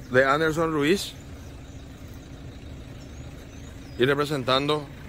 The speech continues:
a la ciudad de Arroyo y Estero,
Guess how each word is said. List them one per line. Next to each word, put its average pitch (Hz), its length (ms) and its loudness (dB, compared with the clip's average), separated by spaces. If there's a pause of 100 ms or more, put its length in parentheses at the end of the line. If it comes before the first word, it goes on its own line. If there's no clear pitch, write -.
(840)
a 123 80 6
la 139 140 6
ciudad 131 340 6 (1400)
de 123 100 10
Arroyo 127 320 6
y 135 40 6
Estero, 101 320 0